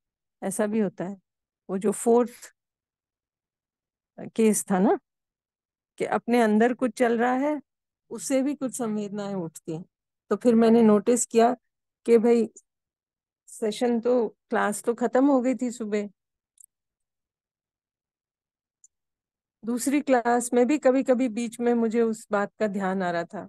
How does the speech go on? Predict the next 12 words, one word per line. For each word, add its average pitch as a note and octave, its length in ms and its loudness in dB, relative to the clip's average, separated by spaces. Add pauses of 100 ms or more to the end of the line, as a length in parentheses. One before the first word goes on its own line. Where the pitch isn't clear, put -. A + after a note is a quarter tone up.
(480)
कि G3 60 -6
देखो, G3+ 340 -4
फिर B3 240 4
वो G#3+ 160 6
बात E3+ 320 0
कर - 240 -10
रहा - 120 -8
था, - 140 -20 (1040)
उसको F#3+ 220 -6
सबक A3 340 2
सिखाना G3+ 440 2
ही G3+ 100 6